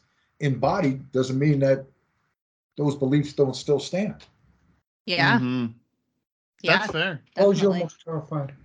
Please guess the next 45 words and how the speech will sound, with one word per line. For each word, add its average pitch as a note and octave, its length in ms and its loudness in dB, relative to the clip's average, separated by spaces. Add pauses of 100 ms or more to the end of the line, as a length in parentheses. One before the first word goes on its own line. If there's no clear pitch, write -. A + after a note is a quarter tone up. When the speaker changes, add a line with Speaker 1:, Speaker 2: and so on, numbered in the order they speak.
(320)
Speaker 1:
That, E3+ 200 -4
see, A#3 220 0
that's A3 320 0
the F#3 100 2
thing. E3 400 2
I'm G#3 300 -4 (100)
thinking F3 320 2
about D3 460 -4
my, B2+ 260 -6
the C3+ 100 -2
most, C#3 300 -2 (180)
I F#3+ 60 2
mean, F3 220 6
come G#3+ 160 2
on, B2 160 2
I've A#2+ 120 -6
been C3 200 2
told B2 240 0
to G2 40 -8
shut A#2+ 300 -6
up E3 240 2
and C3 180 -2
there's, A#2 200 -8
a, A2+ 120 -6 (200)
you G3+ 80 2
know, - 280 4
all F#3 200 4
these F3 180 0
different F3+ 320 -2
things. G#3+ 240 0 (720)
And D3 220 2
upstairs, D#3+ 800 2
Speaker 4:
Yeah. D#3 240 0
Speaker 1:
with, A#2+ 40 -4
with B2 600 -6
being F3 240 6
growled D#3+ 500 4
at, A#2 260 -2
that, C3 500 -8
that's E3 180 -4
pretty G3+ 220 0
Speaker 2:
Mm-hmm. D#3 160 -2
Speaker 1:
terrifying, D3+ 440 0
right? F3 260 2 (680)
Speaker 2:
Yeah. F3 380 0